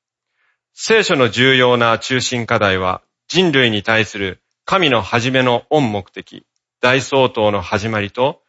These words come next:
救済の働きの起源についてであるということ。主権を争っている勢力が二つあって、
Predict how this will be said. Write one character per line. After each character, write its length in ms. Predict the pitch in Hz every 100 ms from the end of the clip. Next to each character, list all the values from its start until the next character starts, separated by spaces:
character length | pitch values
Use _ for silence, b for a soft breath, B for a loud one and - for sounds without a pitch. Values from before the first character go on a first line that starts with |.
| _ -
救 220 | 143 147
済 300 | 147 143 135
の 260 | 147 170 -
働 420 | - 123 127 123
き 80 | 120
の 140 | 117
起 100 | -
源 220 | 156 147 120
に 100 | 104
つ 160 | 120
い 80 | 110
て 140 | 101
で 80 | 95
あ 120 | 95
る 120 | 101 90
と 80 |
い 120 | 90 87
う 60 |
こ 120 | -
と。 200 | - 85 _ _ _ _ _ _ _ _ _ _ _ _ _
主 200 | - -
権 260 | 151 147
を 80 | 143
争 320 | 139 135 143
っ 80 | 131
て 180 | 123 113
い 40 |
る 260 | 107 131 143
勢 300 | - 165 151
力 240 | 123 110
が 100 | 104
二 240 | 98 151 143
つ 140 | 147
あ 60 | 135
っ 120 | -
て、 240 | 101 85